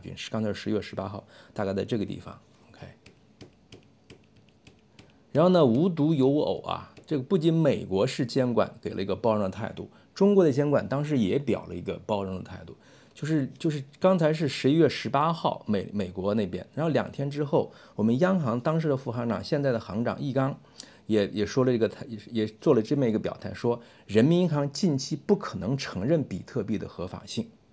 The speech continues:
他不可能承认，但是也没说他不承认，对不对？也没说他非法。而且他后面还跟了一句说，但是比特币交易作为一种互联网上的买卖行为，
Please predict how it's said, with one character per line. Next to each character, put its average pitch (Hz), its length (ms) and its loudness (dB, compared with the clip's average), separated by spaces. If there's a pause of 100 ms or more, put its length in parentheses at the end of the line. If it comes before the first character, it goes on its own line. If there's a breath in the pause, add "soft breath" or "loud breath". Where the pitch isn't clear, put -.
(800 soft breath)
他 170 140 0
不 165 140 4
可 139 100 4
能 131 140 4
承 120 180 0
认， 135 80 4
但 151 100 0
是 139 60 0
也 113 80 4
没 104 220 4
说 165 160 2
他 160 120 0
不 160 240 0
承 - 240 -4
认， - 120 -14 (100)
对 98 100 -6
不 90 60 -4
对？ 95 220 -2 (260 soft breath)
也 107 100 0
没 101 140 6
说 139 140 2
他 160 80 2
非 185 260 2
法。 196 200 -4 (380 loud breath)
而 170 120 2
且 - 20 4
他 185 80 4
后 185 100 4
面 160 120 4
还 139 180 0
跟 151 180 4
了 101 80 0
一 87 60 -4
句 80 140 -8
说， 143 280 0 (460 loud breath)
但 185 220 6
是 - 340 2 (220)
比 107 180 4
特 190 160 6
币 175 140 2
交 180 200 8
易 156 80 8
作 175 200 6
为 170 80 10
一 175 40 4
种 123 160 2
互 - 220 -2
联 143 220 4
网 139 180 4
上 147 160 -2
的 127 80 2
买 107 240 0
卖 147 180 2
行 90 200 -4
为， 85 160 -6